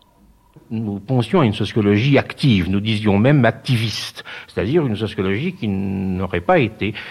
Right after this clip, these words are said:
euh, seulement une étude, euh, des sociétés dites, euh, primitives, qui n'aurait pas été une anthropologie ou une ethnologie, mais qui était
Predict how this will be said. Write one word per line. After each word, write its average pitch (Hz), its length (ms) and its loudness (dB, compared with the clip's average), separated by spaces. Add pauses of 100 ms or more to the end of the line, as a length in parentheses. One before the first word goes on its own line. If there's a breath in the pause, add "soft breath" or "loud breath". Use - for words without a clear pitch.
(140)
euh, 92 400 -4
seulement 95 500 -2 (200 loud breath)
une 98 240 0
étude, 127 500 2
euh, 95 480 -4 (100)
des 90 100 -4
sociétés 87 960 -6 (340 loud breath)
dites, 90 420 -8
euh, 87 160 -2
primitives, 127 540 -4
qui - 80 -2
n'aurait 98 180 4
pas 95 160 0
été 90 220 0
une 90 260 -2
anthropologie 117 720 0
ou 104 140 -2
une 95 80 0
ethnologie, 101 500 0 (160 loud breath)
mais 127 140 2
qui 135 160 0
était 123 320 0